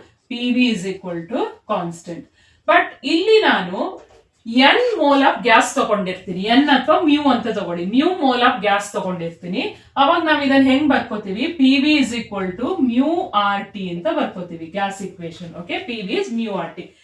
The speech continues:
ಅದನ್ನ ಇಲ್ಲಿ ಸಬ್ಸ್ಟಿಟ್ಯೂಟ್ ಮಾಡೋಣಂತೆ. So in a place of P, let us write mu R T by V. Mu R T by V. So therefore total work done is equal to integration from V one to V two. See, P ಪ್ಲೇಸ್ ಅಲ್ಲಿ ಇದನ್ನ ಬರ್ಕೊಳ್ಳಿ,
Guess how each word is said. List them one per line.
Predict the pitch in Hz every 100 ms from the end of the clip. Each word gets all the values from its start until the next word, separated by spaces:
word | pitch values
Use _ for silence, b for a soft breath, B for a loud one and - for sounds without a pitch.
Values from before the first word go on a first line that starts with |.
| b b b
ಅದನ್ನ | 311 370 311
ಇಲ್ಲಿ | 320 392
ಸಬ್ಸ್ಟಿಟ್ಯೂಟ್ | 269 - - 349 370 247
ಮಾಡೋಣಂತೆ. | 196 185 170 170 214 302 - B B -
So | 302
in | 277 285
a | 285
place | 269 294 311
of | 349 -
P, | 277 311 294
let | 247 240
us | 190
write | 226 - 415 254
mu | 240 262 294 262 214 214
R | 196 -
T | 208 185 196
by | 294 370 220
V. | 190 - _ _ _ _ _ 208
Mu | 220 233 226 196
R | 208
T | 180 202
by | 320 370
V. | 185 - _ _ -
So | 254 214 - - 190
therefore | 233 247 - 190 262 349 247
total | 247 - 403 415 226
work | 233 247 226
done | 254 220
is | 180 190
equal | 190 185 226
to | 226
integration | 262 294 269 277 269 277 277 254
from | 262 254 214
V | 226 247
one | 269 262
to | 269 208
V | 185 170
two. | 214 440 440 B B B B -
See, | 349 320 -
P | 320 403 370
ಪ್ಲೇಸ್ | 330 311 -
ಅಲ್ಲಿ | 339 285
ಇದನ್ನ | 254 254
ಬರ್ಕೊಳ್ಳಿ, | 220 220 214 220